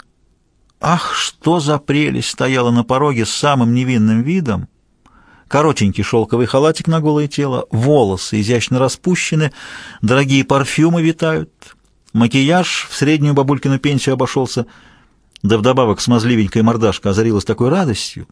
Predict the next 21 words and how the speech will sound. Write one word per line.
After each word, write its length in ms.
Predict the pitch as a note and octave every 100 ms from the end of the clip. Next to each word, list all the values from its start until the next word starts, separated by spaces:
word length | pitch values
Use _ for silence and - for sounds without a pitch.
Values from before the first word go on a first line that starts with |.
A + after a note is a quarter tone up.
| -
словно 300 | - B2+ C3+
Дашенька 400 | F3+ F3+ E3+ E3
наша 260 | E3 -
час 460 | C#3 - G3+ F3 -
по 120 | D3+
потолку 480 | D#3 E3 E3 - F3+
бегала 360 | D#3 F#3 D#3+ D3
в 40 |
нетерпении, 640 | D3+ D3 - G3 G3+ F#3+ - - - - -
дождаться 520 | D3+ C#3 F3+ F#3 D#3+
не 100 | D#3+
могла, 260 | D#3 F3
когда 320 | F3 C#3+ A#2+ E3+
её 200 | D#3+ D3+
осчастливит 500 | - C#3 D3 D3 C#3
своим 260 | C3 B2+
визитом 420 | A#2+ A2 F3+ E3 B2
сам 300 | C#3 C3+ G#2
Смолин 640 | - E2 F#2 F3+ F#3 E3
Василий 360 | C#3 - C#3+ B2+
Яковлевич. 600 | B2+ A2+ G#2+ G2+ -